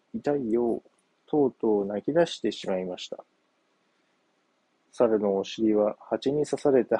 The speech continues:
腫れ上がり、一層真っ赤になって、まるで柿の実のようです。あまりの痛さに耐えられなくて、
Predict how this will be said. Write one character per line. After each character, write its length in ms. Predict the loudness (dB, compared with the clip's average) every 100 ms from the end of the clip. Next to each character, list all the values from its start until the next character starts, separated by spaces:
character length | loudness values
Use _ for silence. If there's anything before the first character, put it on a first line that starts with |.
| -4 -4
腫 120 | 2
れ 180 | 4 4
上 80 | 4
が 120 | 2
り、 160 | 2 -6 _ _
一 160 | -10 -10
層 320 | -2 2 2
真 100 | 0
っ 60 | 2
赤 100 | 2
に 100 | 2
な 120 | -2
っ 20 | -6 _
て、 100 | -12 _ _ _ _ _ _
ま 120 | -2
る 120 | 0 0
で 180 | 0 -4 -10
柿 300 | -8 -4 -2
の 140 | 0
実 140 | 2
の 120 | 4 6
よ 220 | 4 2
う 40 |
で 120 | -4 -18
す。 320 | -20 -20 _ _ _ _ _ _ _ _ _ _ _ _ _ _ _ _ _ _ _ _ _
あ 80 | 0
ま 120 | 4
り 120 | 4
の 120 | 4 2
痛 200 | 2 0
さ 160 | 0
に 180 | 0 -2
耐 220 | 0 0
え 20 |
ら 140 | 4 4
れ 80 | 2
な 100 | -2
く 100 | _
て、 240 | 0 0